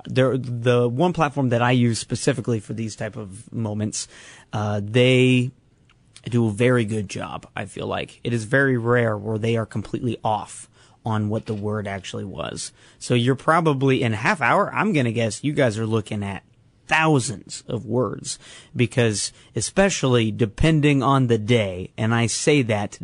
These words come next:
depending on the day, you two are crazy.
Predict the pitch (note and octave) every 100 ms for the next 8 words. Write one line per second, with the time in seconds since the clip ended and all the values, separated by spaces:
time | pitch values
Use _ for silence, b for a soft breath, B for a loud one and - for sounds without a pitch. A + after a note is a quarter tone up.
0 | A2+ A#2 - - E3 E3+ E3+ D#3 C#3+ C3
1 | A#2+ A#2 A2+ F#2+ F#2+ C3 - A#2+ G2+ F#2+
2 | - - - G#2 G2+ G2+ - - -